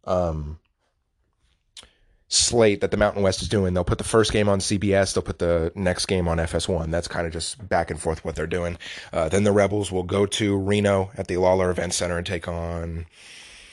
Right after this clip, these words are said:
the Wolfpack of Nevada Reno for two games. Uh, get Air Force after that. Boise State, San Jose State, Fresno State to end the year. I, I really think, I don't know what it is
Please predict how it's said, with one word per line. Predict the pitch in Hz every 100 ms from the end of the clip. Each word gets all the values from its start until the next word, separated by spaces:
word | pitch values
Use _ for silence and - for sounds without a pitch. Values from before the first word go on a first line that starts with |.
| - - - -
the | 98
Wolfpack | 117 123 110 82 -
of | 92
Nevada | 95 98 98
Reno | 98 98 104
for | - 110
two | 117
games. | 110 107 104 107 - - _ _ _ _ _ _ _ _
Uh, | 90 80
get | 80 85
Air | 92 95
Force | - 95 92
after | 92 - 87
that. | 92 95 98 _ _ _ _
Boise | 92 95 92 90
State, | - 92 95 92 -
San | - 92
Jose | 92 90 95
State, | - 95 87
Fresno | - 90 90 92
State | 90 95 95
to | -
end | 85 92
the | 92
year. | 92 95
I, | 95
I | 101 107
really | 117 110 113 107
think, | - 107 98 87 - - - _ _ _ _ _ _ _ _ _ _ _ _ -
I | 165
don't | 202
know | 151
what | 113 101
it | 90
is | 87 87 - -